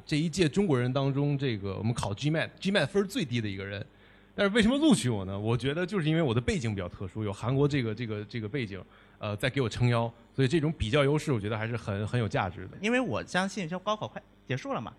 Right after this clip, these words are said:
Speaker 2: 然后很多人可能也会在八月底呀，包括很多听众在八月底九月初可能会去韩国，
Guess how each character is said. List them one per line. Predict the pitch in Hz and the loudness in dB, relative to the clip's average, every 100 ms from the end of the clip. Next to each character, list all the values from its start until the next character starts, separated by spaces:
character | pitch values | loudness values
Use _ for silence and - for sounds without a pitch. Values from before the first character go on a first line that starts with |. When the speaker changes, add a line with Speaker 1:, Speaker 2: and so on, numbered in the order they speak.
| - | -2
Speaker 2:
然 | - 139 | 4 6
后 | |
很 | 165 131 | 6 2
多 | 113 160 | 4 4
人 | 147 | 2
可 | - | 0
能 | 120 | 0
也 | 139 | 0
会 | 110 151 | -2 -2
在 | 139 123 | 0 0
八 | 117 156 | 2 0
月 | 160 160 | 0 -4
底 | 131 90 | -6 -4
呀， | 113 117 | -2 -2
包 | 151 151 | -2 -2
括 | 156 | 0
很 | 131 | -2
多 | 107 | -4
听 | 117 143 | -4 -4
众 | 139 | -2
在 | |
八 | 117 147 | -2 -2
月 | 151 | -4
底 | |
九 | 143 | -6
月 | 98 | -8
初 | 139 | -8
可 | 120 | -6
能 | 110 | -6
会 | - | -8
去 | - - | -8 -8
韩 | 359 202 | -4 -4
国， | 101 98 | -6 -10